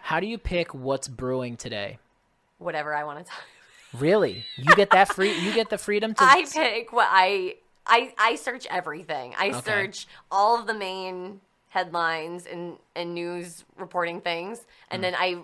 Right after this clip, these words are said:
Speaker 2: what's reoccurring, that's
Speaker 1: Okay.
Speaker 2: always the,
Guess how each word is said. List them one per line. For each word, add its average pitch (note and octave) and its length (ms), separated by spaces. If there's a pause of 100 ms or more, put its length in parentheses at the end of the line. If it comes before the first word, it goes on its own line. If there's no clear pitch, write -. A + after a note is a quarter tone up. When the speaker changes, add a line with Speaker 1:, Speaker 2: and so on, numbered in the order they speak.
(220)
Speaker 2:
what's G3 300
reoccurring, F3 840 (580)
that's F#3+ 180
Speaker 1:
Okay. - 100
Speaker 2:
always F3 500
the, E3+ 140